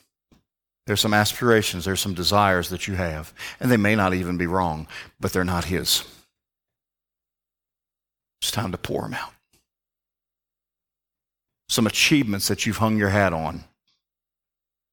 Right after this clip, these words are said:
but they're not his. It's time to pour 'em out. Or maybe we just need to go ahead, lock, stock, and barrel, and say, "You know what?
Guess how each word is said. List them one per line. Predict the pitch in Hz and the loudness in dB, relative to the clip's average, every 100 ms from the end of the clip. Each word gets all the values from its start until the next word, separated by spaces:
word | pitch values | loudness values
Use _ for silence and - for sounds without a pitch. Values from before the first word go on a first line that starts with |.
| _ _ _ - | _ _ _ -20
but | - | -10
they're | 85 | -2
not | 92 101 | 0 2
his. | 110 85 - - _ _ _ _ _ _ _ _ _ _ _ _ _ _ _ _ _ - | 0 0 -2 -4 _ _ _ _ _ _ _ _ _ _ _ _ _ _ _ _ _ -10
It's | - | -4
time | 104 98 | -2 -2
to | 90 | -4
pour | - 85 | -6 -6
'em | 82 | -6
out. | 69 - _ _ _ _ _ _ _ _ _ _ _ _ _ _ _ _ _ _ _ - _ _ _ _ _ _ _ _ _ _ _ _ _ _ _ _ _ | -10 -14 _ _ _ _ _ _ _ _ _ _ _ _ _ _ _ _ _ _ _ -20 _ _ _ _ _ _ _ _ _ _ _ _ _ _ _ _ _
Or | - | -6
maybe | 90 104 104 | 0 2 2
we | 95 98 | 0 0
just | 95 - | 0 -2
need | 101 92 | -2 -2
to | 82 | -2
go | 92 92 | -2 0
ahead, | 90 92 85 | 0 0 0
lock, | 87 90 - | 2 2 2
stock, | - 101 95 | 2 2 2
and | 107 | -2
barrel, | 90 85 80 | 0 0 0
and | 82 | -4
say, | 82 90 | -4 -4
"You | 85 87 | -4 -4
know | 87 | -4
what? | 85 87 85 - | -2 -4 -4 -10